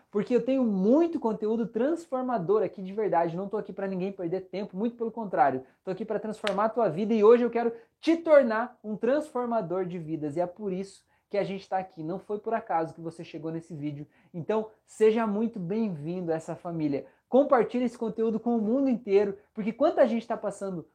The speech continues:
por depressão e pode usar isso como a sua alavanca, sabe? Como a sua força pra transformar a sua vida,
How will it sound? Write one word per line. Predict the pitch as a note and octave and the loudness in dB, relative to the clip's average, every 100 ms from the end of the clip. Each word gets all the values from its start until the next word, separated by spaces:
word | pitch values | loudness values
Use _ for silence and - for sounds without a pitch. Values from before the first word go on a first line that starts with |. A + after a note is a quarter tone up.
| _ | _
por | G#3 | -4
depressão | G3 G3 E3+ - G#3+ | -2 -2 -4 -4 -2
e | C4 | -2
pode | C4+ G#3+ G#3 G3+ A3 | 0 4 4 4 0
usar | G#3 C#3+ F3 G3+ | -2 0 2 4
isso | E3+ E3+ - _ _ _ | 2 0 -6 _ _ _
como | - G3+ | 0 0
a | G#3 | 0
sua | - G#3+ | -2 2
alavanca, | G3+ G#3 E3 D3 F3+ C#3+ C3+ | 4 4 2 0 -2 -2 -8
sabe? | - D#3+ D#3+ | 2 2 2
Como | E3 F3 | -4 -8
a | |
sua | E3+ G3+ G3 | -6 -4 -4
força | - - F#3+ G3 G3+ F#3+ - _ | -6 -2 -2 -2 -6 -12 -14 _
pra | G3+ G3 | 2 2
transformar | G3+ G#3+ A3+ - A#3 G3 E3+ | 2 -2 -2 -2 -2 -2 -2
a | E3 | -4
sua | - D3 | -6 -6
vida, | C3+ C#3+ C#3 | -6 -6 -6